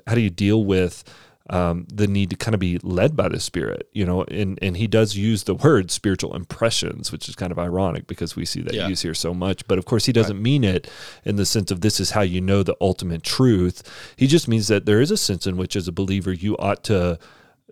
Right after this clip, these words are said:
Speaker 1: understand the Spirit is in you. And so
Speaker 2: Mm-hmm.
Speaker 1: you should be sensitive to that in your daily walk. You should, uh, you know, have an, have an awareness of, i-, i-,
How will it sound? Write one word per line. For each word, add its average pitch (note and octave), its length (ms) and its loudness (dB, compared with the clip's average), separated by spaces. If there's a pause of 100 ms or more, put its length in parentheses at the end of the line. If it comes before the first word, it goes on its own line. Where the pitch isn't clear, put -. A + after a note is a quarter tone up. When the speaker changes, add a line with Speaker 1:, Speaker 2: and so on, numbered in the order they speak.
(120)
Speaker 1:
understand A#2+ 480 2
the F2+ 60 -2
Spirit B2+ 380 4
is F#2 140 4
in A2 160 2
you. - 320 -4 (160)
And - 180 0
so A2 120 4
Speaker 2:
Mm-hmm. F2+ 120 0
Speaker 1:
you G#2+ 80 0
should G#2+ 420 0 (320)
be G#2+ 120 0
sensitive G2 560 -2
to F#2 80 -2
that - 340 -4 (160)
in G#2+ 120 0
your F#2+ 160 2
daily F2+ 540 0 (120)
walk. - 460 -6 (100)
You G#2 140 -2
should, G2+ 460 2 (420)
uh, F#2 360 0
you G#2 160 -2
know, F2+ 140 0
have G#2 180 0
an, G2+ 200 2
have A2 140 0
an G#2+ 80 4
awareness F#2 640 2
of, F#2 400 -4
i-, G2+ 200 0
i-, - 160 -8